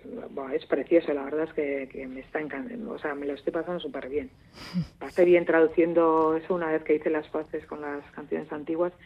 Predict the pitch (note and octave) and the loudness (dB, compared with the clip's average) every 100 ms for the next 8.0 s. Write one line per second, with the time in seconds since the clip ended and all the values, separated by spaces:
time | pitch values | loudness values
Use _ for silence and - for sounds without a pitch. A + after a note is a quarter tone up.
0 | - - - E3 D#3+ F#3 F#3+ F3+ G3 D#3 | -20 -20 -2 4 6 6 6 4 2 2
1 | D3+ C#3+ C#3 C3+ - _ - D3 C#3 B2+ | -2 -6 -6 -6 -10 _ -14 -10 -10 -6
2 | D3 C#3 C3 C3+ C#3+ D3 C3+ C3+ C3 B2+ | -4 -4 -6 -2 -2 0 -4 -6 -6 -6
3 | B2 - - - - - _ _ - C3+ | -10 -16 -20 -20 -20 -20 _ _ -10 -8
4 | C3+ B2+ - G3+ G3+ G3+ E3+ D#3+ D3 - | -6 -8 0 2 4 4 6 6 4 -4
5 | - C3+ D#3+ D3+ - C3+ C3+ B2 C#3+ C3+ | -18 -8 -6 -4 -2 -4 -4 -12 -10 -4
6 | D3+ C#3 C#3+ C3+ C3+ C3 C3 C3 - - | -4 -2 -4 -4 -4 -6 -8 -12 -16 -20
7 | _ - D3 D3+ D3 C#3+ C#3 C#3 C#3 C3+ | _ -10 -6 -6 -6 -6 -6 -4 -6 -8